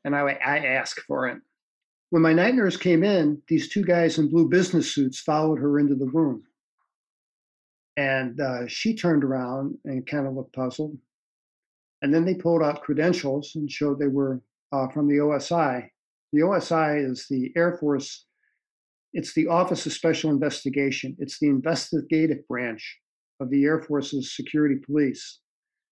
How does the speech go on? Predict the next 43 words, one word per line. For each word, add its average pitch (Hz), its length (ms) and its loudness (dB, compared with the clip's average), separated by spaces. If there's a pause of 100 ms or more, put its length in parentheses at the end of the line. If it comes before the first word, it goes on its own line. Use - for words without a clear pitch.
As 180 180 2
N 226 160 8
C 220 260 4
I 175 180 6
S 175 220 4
is 175 200 2
to 151 120 0
the 139 120 0
Navy, 139 460 2 (280)
the 147 160 6
O 156 100 4
S 147 240 -2
I 147 200 0
is 143 260 -6
to 139 120 -4
the 135 160 0
Air 139 140 0
Force. - 500 -14 (960)
The 165 80 2
one 214 200 4
guy 165 460 0 (200)
who 147 100 2
did 139 160 2
all 143 180 2
the 127 80 -6
talking 143 560 -2
was 139 140 -4
about 143 320 -4
fifty. 147 440 -2 (380)
He 147 100 -2
had 160 180 4
this 147 360 -2
flat 185 340 -2
top 196 280 -2
haircut 151 540 -2
that - 120 -10
was 143 140 -8
popular 156 680 0 (180)
way 117 200 -4
back 143 280 0
in 156 120 4
the 139 60 2
day. 139 420 -2